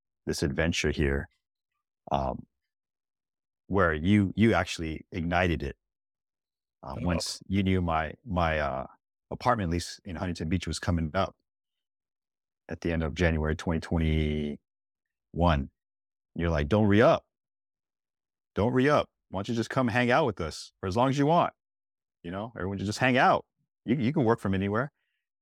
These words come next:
Speaker 1: And that was kinda like the first time I thought, "Oh, well, normally I have things planned out at least a year where, where I'm gonna live.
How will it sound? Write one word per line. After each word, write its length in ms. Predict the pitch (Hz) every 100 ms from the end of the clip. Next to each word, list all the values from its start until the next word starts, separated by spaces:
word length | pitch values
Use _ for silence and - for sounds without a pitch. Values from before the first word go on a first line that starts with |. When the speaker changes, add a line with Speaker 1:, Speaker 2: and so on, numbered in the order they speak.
| _ _ _ _
Speaker 1:
And 300 | 98 98 95
that 180 | 101 110
was 220 | 95 90
kinda 220 | - 98 90
like 280 | 82 80 - _ -
the 180 | 98 95
first 420 | - 95 92 -
time 560 | 98 90 85 82 82 -
I 100 | 87
thought, 340 | - 82 82 - _ _
"Oh, 400 | 107 131 87 78 - -
well, 440 | 90 95 87 87
normally 480 | 98 104 139 127 92
I 60 | 82
have 180 | 95 -
things 200 | 92 -
planned 340 | - 90 85
out 180 | 107 78
at 100 | 76
least 220 | 113 -
a 60 | 71
year 340 | 85 90 78
where, 220 | 82 85 -
where 180 | 90 92
I'm 100 | 113
gonna 200 | 107 82
live. 440 | 80 90 151 175